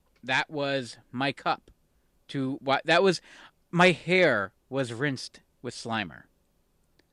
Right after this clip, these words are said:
Like, that was when you always have a little cup in the bathroom to, you know, clean the little kid's hair. And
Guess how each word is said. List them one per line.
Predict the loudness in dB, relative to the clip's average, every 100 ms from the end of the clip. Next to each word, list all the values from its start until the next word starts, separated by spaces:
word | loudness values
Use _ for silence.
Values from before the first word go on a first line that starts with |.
| _
Like, | 0
that | 6 6
was | 6
when | 2 0
you |
always | 0 0 0
have | -2
a |
little | 0 0
cup | 0 -2 -2
in | -4
the | -2
bathroom | 2 0 0 -6 -6
to, | -4 -6 -6
you | -6
know, | -6 -8 -14 -20 -20
clean | -6 -2 0
the |
little | 0 0 0
kid's | -2 -2
hair. | 0 0 -2 -8 _ _ _ _
And | -4 -4 -4